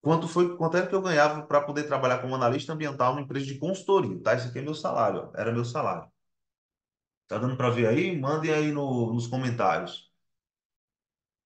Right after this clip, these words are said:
Vocês conseguindo, vocês estão conseguindo ver aí, ó?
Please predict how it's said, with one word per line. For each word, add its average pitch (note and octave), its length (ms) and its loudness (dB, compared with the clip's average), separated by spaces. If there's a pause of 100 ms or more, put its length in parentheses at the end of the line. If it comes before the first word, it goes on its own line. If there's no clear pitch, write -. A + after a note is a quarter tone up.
(280)
Vocês A2+ 220 -10
conseguindo, A#2 720 0
vocês - 120 -10
estão C3+ 180 -4
conseguindo A#2 560 -4
ver G2+ 180 -4
aí, D#3 220 0
ó? A2 300 0